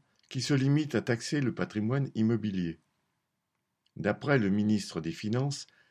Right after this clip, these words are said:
cette réforme coûtera chaque année trois virgule deux milliards d'euros à l'État. Muriel Pénicaud, qui, parmi les ministres, affiche le plus gros patrimoine, sept virgule sept millions d'euros, possède plus de six millions d'euros de produits mobiliers,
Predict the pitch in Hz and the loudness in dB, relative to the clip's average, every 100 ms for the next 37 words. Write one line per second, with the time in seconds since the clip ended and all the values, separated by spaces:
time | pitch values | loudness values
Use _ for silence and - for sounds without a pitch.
0 | _ - 147 113 120 135 151 147 139 123 | _ -8 -4 0 0 0 0 0 -2 -4
1 | 113 92 92 - 127 101 87 92 - _ | -2 -2 -2 -2 -2 -2 -2 -4 -8 _
2 | _ - - 143 123 107 90 95 90 127 | _ -20 -2 0 2 0 -2 -2 2 2
3 | 120 95 92 78 - 85 117 - 87 90 | 4 2 0 -2 -4 -2 -2 -2 -2 -2
4 | 85 76 73 _ _ _ _ _ _ _ | -4 -8 -8 _ _ _ _ _ _ _
5 | _ _ _ _ _ _ - 95 107 139 | _ _ _ _ _ _ -4 2 4 4
6 | 131 123 107 107 - 143 151 - 117 - | 4 4 4 2 2 -2 -2 -2 -2 0
7 | 123 135 127 120 117 110 110 - - - | 0 2 2 2 2 2 2 -2 -18 -20
8 | _ _ - 104 - 135 - 92 - 95 | _ _ -6 -6 -4 -4 -4 -6 -6 -2
9 | 98 107 95 80 98 90 104 143 156 - | 2 2 0 -4 -2 0 0 0 -4 -12
10 | _ _ _ - - 107 92 87 90 82 | _ _ _ -6 0 2 2 0 0 -2
11 | - 90 90 80 80 78 90 107 120 - | -4 -4 -6 -4 -4 -2 0 0 -4 -12
12 | _ _ _ _ _ _ _ - 139 156 | _ _ _ _ _ _ _ 0 2 4
13 | 151 117 143 143 104 - 170 156 135 123 | 2 0 0 2 2 0 -2 -2 0 2
14 | 107 101 98 139 170 - 113 113 107 117 | 2 2 0 2 0 -2 -2 0 2 2
15 | 117 95 87 90 113 | 2 0 0 0 0